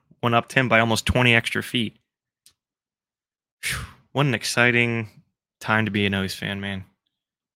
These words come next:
Can't say enough about this organization. Can't say enough about the development.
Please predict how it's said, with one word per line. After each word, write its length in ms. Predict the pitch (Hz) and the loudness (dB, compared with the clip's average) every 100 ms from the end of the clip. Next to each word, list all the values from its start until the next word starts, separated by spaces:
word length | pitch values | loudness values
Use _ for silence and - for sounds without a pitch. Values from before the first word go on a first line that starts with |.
| _ - | _ -4
Can't 220 | 123 120 | -2 0
say 180 | - 117 | 2 2
enough 240 | 113 113 | 2 0
about 220 | - 107 | 0 0
this 160 | 113 110 | 0 -2
organization. 840 | 107 107 98 104 104 - 104 98 - _ _ _ _ _ _ _ - | -2 -2 0 0 0 -4 -6 -8 -14 _ _ _ _ _ _ _ -2
Can't 240 | 117 117 | 0 0
say 160 | - 113 | 2 2
enough 260 | 110 110 | 2 2
about 240 | 113 107 104 | 2 2 2
the 80 | |
development. 640 | 101 104 101 101 101 104 | 0 2 2 2 0 -6